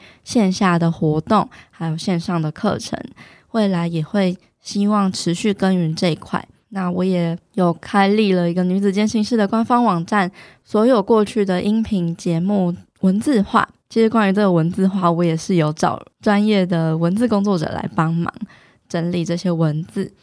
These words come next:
陆陆续续还在整理，因为真的太多了，再请大家稍微耐心等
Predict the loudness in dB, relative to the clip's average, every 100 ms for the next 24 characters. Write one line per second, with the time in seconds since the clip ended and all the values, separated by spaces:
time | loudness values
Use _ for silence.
0 | -8 0 2 2 0 0 2 2 0 0
1 | 0 2 0 2 2 2 2 0 0 -2
2 | -2 -2 -2 -2 -4 -8 -18 -20 -20 _
3 | -4 -2 0 -2 0 0 0 0 0 -2
4 | -2 0 0 0 0 0 0 0 -2